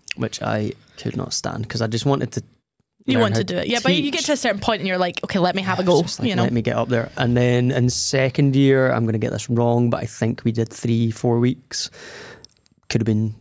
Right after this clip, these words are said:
Speaker 2: That's
Speaker 1: shorter
Speaker 2: not a
Speaker 1: than
Speaker 2: lot.
Speaker 1: that.
Speaker 2: Like,
Speaker 1: I think it was maybe two or three, but by that point, you're like, you've been learning all this stuff at uni. You want to put it into practice. And then by third year, which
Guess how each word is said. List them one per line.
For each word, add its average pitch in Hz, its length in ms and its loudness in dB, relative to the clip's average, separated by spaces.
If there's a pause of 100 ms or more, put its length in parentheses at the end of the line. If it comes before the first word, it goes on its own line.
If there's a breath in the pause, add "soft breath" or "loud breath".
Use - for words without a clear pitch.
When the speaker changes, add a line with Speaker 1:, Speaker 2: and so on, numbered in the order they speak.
Speaker 2:
That's 254 120 -4
Speaker 1:
shorter 127 240 2
Speaker 2:
not 135 60 4
a 135 40 2
Speaker 1:
than 143 100 4
Speaker 2:
lot. 131 340 2
Speaker 1:
that. - 60 -14
Speaker 2:
Like, 190 420 -4 (260 loud breath)
Speaker 1:
I - 60 -8
think 123 260 0
it 123 60 -2
was 110 120 0
maybe 110 200 2
two - 180 -4
or 104 80 2
three, 110 260 0
but 110 160 -4
by 117 140 0
that 110 220 0
point, 131 180 2
you're 113 120 -2
like, 113 280 -4 (180)
you've 120 120 -4
been 117 140 2
learning 170 320 4
all 131 100 2
this 110 140 -2
stuff 117 180 -4
at 110 60 -4
uni. 147 220 4
You 120 200 4
want 135 340 0
to 143 80 -2
put 117 160 -2
it 117 80 -4
into 113 140 -6
practice. - 460 -6 (640 loud breath)
And 127 200 2
then 123 180 4
by 113 160 2
third 147 560 2
year, 117 200 2 (100)
which - 200 0